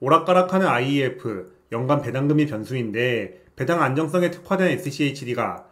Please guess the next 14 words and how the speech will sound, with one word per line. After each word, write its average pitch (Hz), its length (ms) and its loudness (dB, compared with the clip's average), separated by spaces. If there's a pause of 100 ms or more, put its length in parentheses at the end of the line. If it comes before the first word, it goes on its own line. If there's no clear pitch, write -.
(200)
오십 123 240 -4
퍼센트나 165 480 0
들어가 131 280 0
있는 135 220 0
만큼 107 520 -6 (260)
과거 139 260 2
데이터처럼 131 760 -2 (280)
어느 139 200 2
정도 156 240 4
하방은 208 420 -2
잘 131 160 0
지켜줄 143 340 -4
것이라 123 280 -2
생각합니다. 120 840 -4